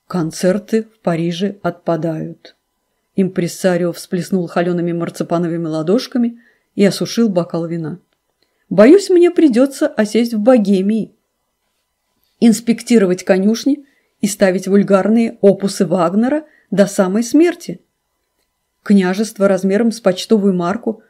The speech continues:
разве это наш масштаб, душенька?» Ирен подошла к глобусу, осторожно, одним пальчиком повернула огромный шар и прищурилась, чтобы лучше разглядеть хитросплетение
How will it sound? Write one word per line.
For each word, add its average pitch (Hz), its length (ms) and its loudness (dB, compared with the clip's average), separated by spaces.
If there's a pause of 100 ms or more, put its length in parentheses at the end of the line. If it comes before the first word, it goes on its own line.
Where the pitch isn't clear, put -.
(160)
разве 185 340 2
это 180 180 0
наш 185 280 -2
масштаб, - 600 0 (180)
душенька?» 180 680 0 (1400)
Ирен 339 320 2
подошла 156 420 -4
к 151 60 -12
глобусу, 226 720 -2 (720)
осторожно, 220 800 -2 (320)
одним 285 340 6
пальчиком 262 560 0
повернула 202 480 2
огромный 190 380 2
шар 269 380 -4 (500)
и 214 80 0
прищурилась, 170 880 -4 (280)
чтобы 175 360 -2
лучше 226 400 -2
разглядеть 196 600 -4 (360)
хитросплетение 214 1120 -4